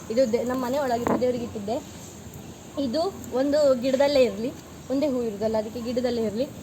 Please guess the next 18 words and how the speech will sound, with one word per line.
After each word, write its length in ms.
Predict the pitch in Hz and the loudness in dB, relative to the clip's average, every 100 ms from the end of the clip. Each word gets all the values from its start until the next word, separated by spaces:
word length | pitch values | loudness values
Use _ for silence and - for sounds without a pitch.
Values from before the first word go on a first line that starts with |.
| - - | -14 -14
ಸ್ಟಾರ್ಟ್ 360 | - 302 349 349 | 2 6 6 4
ಆದದಷ್ಟೇ 640 | 302 370 302 285 254 226 226 - | 2 4 4 2 2 4 2 0
ಇದು 280 | 262 240 262 | 0 6 6
ಹೂವು 280 | 240 285 277 | 6 8 8
ಬಿಡಲಿಕ್ಕೆ. 440 | 247 214 226 - 285 - - - - - - - | 8 2 0 6 4 4 -2 -2 -6 -14 -14 -6
ಆ, 180 | - 254 | 2 4
ಇದನ್ನು 420 | 254 262 302 277 | 6 6 4 4
ಬಿಟ್ಟರೆ 400 | 285 247 302 285 | 0 4 2 4
ಇದು 100 | 269 | 2
ನನ್ನ 160 | 277 285 | 2 2
ಫೇವ್ರೆಟ್ 600 | - - 349 359 370 - | 0 -4 -4 0 0 2
ಹೂವು. 120 | 247 | 2
ಇದು 300 | 233 233 294 330 - - - - - - - - | 2 4 2 2 -4 -16 -16 -16 -16 -16 -4 6
ನಾನು 480 | 294 339 294 381 - - - | 8 10 8 6 0 -14 -2
ಈಶ್ವರ 360 | 285 392 392 381 294 | 6 8 8 8 8
ದೇವಸ್ಥಾನದಿಂದವೇ 880 | 359 - 370 349 339 381 392 403 | 6 6 6 8 8 10 8 8
ಕೊಯ್ಕೊಂಡು 420 | 453 349 - 330 311 | 4 4 4 4 6
ಬಂದು, 320 | 294 294 | 6 6